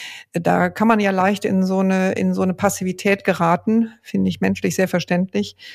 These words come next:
Aber ich glaub, wir kommen raus über Differenzierung, über Verfeinerung, Schmetterlingisierung, hat das mal eine Kollegin, äh, genannt. Also, ähm, wirklich, dass uns gerade jetzt,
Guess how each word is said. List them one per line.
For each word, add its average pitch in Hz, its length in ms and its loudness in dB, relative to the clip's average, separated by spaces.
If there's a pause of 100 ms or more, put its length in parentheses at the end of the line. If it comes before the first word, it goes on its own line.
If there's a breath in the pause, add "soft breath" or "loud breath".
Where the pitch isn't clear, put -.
(180 loud breath)
Aber 175 140 2
ich 170 100 -4
glaub, 175 160 0
wir 180 80 0
kommen 185 540 0
raus 175 440 0
über 180 240 0
Differenzierung, 190 960 0
über 180 220 -2
Verfeinerung, 180 960 0 (260 loud breath)
Schmetterlingisierung, 185 1200 2
hat 185 120 -2
das 175 120 0
mal 185 100 2
eine 180 120 0
Kollegin, 180 560 0
äh, 180 260 2
genannt. 175 460 0
Also, 180 340 0
ähm, 180 440 -2
wirklich, 180 340 -4
dass - 260 -2
uns 180 220 -2
gerade 180 240 0
jetzt, 185 540 -2